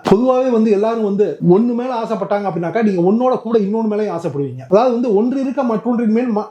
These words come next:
அல-, மனம் அலைபாயுமே" அப்படின்றத அவங்க தனுசு ராசிக்காரங்களுடைய ஒரு கேட்டகரியை. உங்களுக்கு நார்மலா கிடைச்சிக்கிட்டு இருக்க இன்பங்கள், சந்தோஷங்கள், மன மகிழ்ச்சிகள், மன நிம்மதிகள்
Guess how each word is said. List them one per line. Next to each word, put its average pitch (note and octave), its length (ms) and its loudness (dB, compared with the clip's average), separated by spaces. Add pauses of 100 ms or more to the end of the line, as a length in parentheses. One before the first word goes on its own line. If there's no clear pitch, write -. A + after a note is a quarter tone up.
அல-, F#3 180 0 (260)
மனம் A3 300 0
அலைபாயுமே" E3+ 600 0 (120)
அப்படின்றத G3 320 2
அவங்க G#3 320 2
தனுசு A3+ 240 0
ராசிக்காரங்களுடைய F3 560 0
ஒரு E3 160 0
கேட்டகரியை. D3+ 480 0 (640)
உங்களுக்கு E4 720 2
நார்மலா D4+ 480 -2
கிடைச்சிக்கிட்டு D4 380 0
இருக்க A#3+ 200 -2
இன்பங்கள், A#3+ 680 0 (100)
சந்தோஷங்கள், A3+ 680 2
மன A3 200 2
மகிழ்ச்சிகள், A3+ 760 0 (160)
மன C4 200 0
நிம்மதிகள் A#3+ 680 0